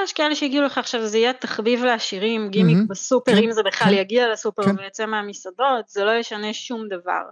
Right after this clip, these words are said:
Speaker 1: אני רוצה לומר על זה, זה באמת החלום שלי, שמשהו ישנה את ה-, את התעשייה האיומה הזאת, ומשהו יזיז אנשים <clears throat> מ-, מלאכול בעלי חיים, ו-,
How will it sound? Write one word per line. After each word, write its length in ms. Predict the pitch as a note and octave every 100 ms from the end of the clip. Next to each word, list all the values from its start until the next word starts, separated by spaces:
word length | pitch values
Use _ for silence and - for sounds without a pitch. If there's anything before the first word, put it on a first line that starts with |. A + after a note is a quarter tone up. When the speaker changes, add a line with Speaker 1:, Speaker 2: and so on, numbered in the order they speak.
| _ - - - _
Speaker 1:
אני 140 | A#3 B3+
רוצה 160 | E4 F4+
לומר 280 | F4 F4 F4
על 60 | E4
זה, 280 | B3 A#3 G#3+ - _ -
זה 200 | G#3+ A3
באמת 340 | G#3+ G#3+ B3
החלום 480 | C#4 - F#3+ G#3 A3+
שלי, 360 | A3 G#3+ F#3 F#3
שמשהו 680 | - F#3 F3+ A3 C4+ D4 D4
ישנה 800 | B3 - G#3 G3 B3 A#3+ G3+ F#3+
את 140 | -
ה-, 240 | F#3+ F#3 -
את 100 | G3+
התעשייה 560 | G3+ G3+ F#3+ - G3 A3
האיומה 720 | A3 G3 G3 G3+ G3 G#3+ A3
הזאת, 300 | G#3+ E3+ D#3 _ _ _ - _
ומשהו 380 | G3 A3+ B3+ D#4
יזיז 560 | C#4 A3 F#3+ G#3 D#4+ C#4+
אנשים 500 | A#3+ A#3 - A#3+ A3+
<clears throat> 380 | F#3+ - G3+
מ-, 540 | G#3 G3+ G3+ G3 A3 A3
מלאכול 540 | G#3+ G#3 G3 - B3
בעלי 300 | B3 A3+ A3+
חיים, 540 | A3+ G3+ A3 C4 B3 A3+ - - -
ו-, 200 | G3 G3+